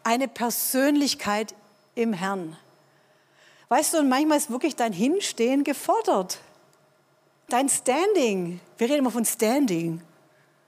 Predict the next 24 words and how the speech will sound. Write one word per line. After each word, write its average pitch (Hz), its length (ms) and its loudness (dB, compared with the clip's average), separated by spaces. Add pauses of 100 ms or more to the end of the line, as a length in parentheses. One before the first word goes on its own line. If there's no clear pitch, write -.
(320)
Ich - 100 -4
möchte 277 260 0
ein 240 40 -2
Standing 285 520 -2
haben 208 140 -2
im 196 100 -4
Re-, 185 140 -2
im 202 180 -4
Reich 190 280 -4
Gottes. 269 480 -8 (340)
Ich - 60 -16
möchte 247 280 0
ein 214 40 0
Standing 269 540 0
haben 208 220 0
als 196 260 -4
Mutter. 240 240 0
Ich 208 140 -2
möchte 226 220 -2
ein 202 40 -2
Standing 254 540 0
haben 208 140 -4
als 196 200 -6
Ehefrau. 240 680 -2